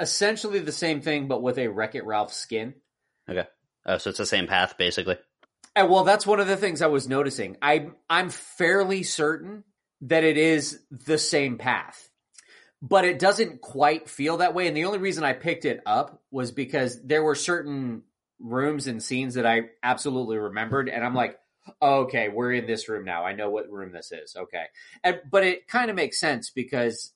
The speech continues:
Speaker 1: they're not, they're not going to, they, they wanna have the rooms be able to be used for everything.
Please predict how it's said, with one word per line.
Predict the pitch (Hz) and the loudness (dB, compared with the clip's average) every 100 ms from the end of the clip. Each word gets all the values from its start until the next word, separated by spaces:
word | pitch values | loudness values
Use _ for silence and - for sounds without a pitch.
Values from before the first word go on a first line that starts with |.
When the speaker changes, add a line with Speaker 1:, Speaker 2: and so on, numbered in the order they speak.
| 135 | -2
Speaker 1:
they're | 151 156 | 0 2
not, | 180 - _ _ _ | 0 -2 _ _ _
they're | 143 147 | -2 0
not | 143 160 143 | 2 0 0
going | 139 147 135 | 0 0 -2
to, | 127 135 120 117 113 113 | -4 -2 -2 -2 -6 -8
they, | 120 143 151 | -2 0 0
they | 143 | 0
wanna | 143 160 156 | 0 0 0
have | 143 135 117 110 | 2 2 0 -2
the | 120 | -6
rooms | 107 113 110 | -2 -2 -4
be | - 113 110 113 - _ | -6 -4 -4 -6 -14 _
able | 120 113 | -4 -2
to | 101 | -4
be | 98 | -6
used | 95 92 - | -8 -10 -10
for | 90 | -8
everything. | 90 82 - | -8 -8 -16